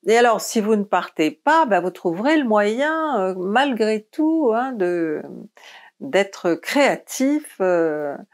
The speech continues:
et de faire, euh, des choses que vous ne faites pas, euh, d'habitude.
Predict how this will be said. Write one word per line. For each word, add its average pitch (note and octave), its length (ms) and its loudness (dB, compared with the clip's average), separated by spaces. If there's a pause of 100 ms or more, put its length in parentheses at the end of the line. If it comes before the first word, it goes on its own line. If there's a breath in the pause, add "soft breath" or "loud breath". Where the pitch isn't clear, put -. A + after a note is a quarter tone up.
(400 loud breath)
et E3 120 2
de E3 160 -2
faire, A#3 440 0
euh, E3 180 2
des D3+ 180 -2
choses A3 240 -2
que F#3 80 -2
vous D#3 180 -2
ne E3+ 80 -2
faites - 380 -4
pas, D#3+ 500 2
euh, - 260 -12
d'habitude. - 920 -6